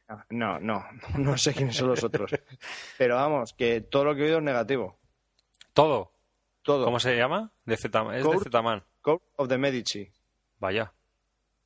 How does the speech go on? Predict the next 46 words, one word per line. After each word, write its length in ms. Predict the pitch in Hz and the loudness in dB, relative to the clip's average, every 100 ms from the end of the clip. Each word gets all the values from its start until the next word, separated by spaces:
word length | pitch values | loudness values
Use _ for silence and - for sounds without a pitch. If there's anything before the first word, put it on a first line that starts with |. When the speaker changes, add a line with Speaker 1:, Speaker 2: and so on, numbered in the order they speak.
| _ | _
Speaker 1:
La 120 | 120 | -2
corte 260 | 127 135 160 | -2 0 2
de 100 | 147 | 0
los 120 | 123 | -2
Medici. 480 | 131 120 110 98 95 | -2 -4 -4 -8 -12
Sale 220 | - 123 | -4 -2
el 40 | 123 | 0
juego 200 | 131 131 | 0 0
Speaker 2:
Sí, 80 | 117 | 0
Speaker 1:
por 60 | |
Speaker 2:
sí. 120 | 117 127 | -2 -2
Speaker 1:
ocho 40 | |
cincuenta, 460 | 131 120 143 147 170 | -6 -4 -2 -2 -2
que 80 | 104 | 0
yo 80 | |
lo 80 | 104 | -2
llevo 180 | 110 110 | -2 -4
siguiendo 340 | 120 127 127 | -4 -4 -2
porque 180 | 101 101 | -2 -4
es 40 | 104 | -2
de 120 | 104 | -2
cartas, 300 | 131 113 101 | -2 -4 -8
ocho 140 | 110 113 | -10 -12
cincuenta, 420 | 110 107 120 127 | -10 -4 0 0
y 40 | 127 | 0
digo, 100 | 95 | -4
"Joder, 320 | - 95 117 | -4 -4 -2
pues 200 | 104 92 | -4 -8
para 160 | 90 92 | -6 -6
darle 120 | 98 | -4
un 60 | |
meneillo". 500 | 101 98 104 123 151 - _ _ _ _ - | -4 -2 0 0 0 -4 _ _ _ _ -10
Speaker 2:
Sí. 240 | - 110 | -2 0
Speaker 1:
Pues, 1080 | 98 117 113 110 104 101 92 87 - - - - - | 2 2 2 2 0 -2 -6 -2 -2 -2 -6 -10 -6
pues 160 | 104 | -4
nada. 340 | 107 131 113 - _ _ _ _ _ _ - | 0 -2 -2 -8 _ _ _ _ _ _ -6
No 180 | 127 135 | 0 2
he 60 | |
oído 260 | 156 170 180 | 4 2 0
nada 280 | 151 135 120 | 0 0 0
bueno. 320 | 104 90 85 _ _ _ _ _ | -2 -8 -14 _ _ _ _ _
Speaker 2:
Ajá. 400 | 120 107 117 - _ _ _ _ _ | -2 -2 -4 -6 _ _ _ _ _
Speaker 1:
No 600 | - - - _ _ - | 0 0 -4 _ _ -14
sé. 160 | - - | -14 -12
Es 720 | - - - _ _ _ _ | -8 -8 -8 _ _ _ _
un 240 | 110 101 | -16 -16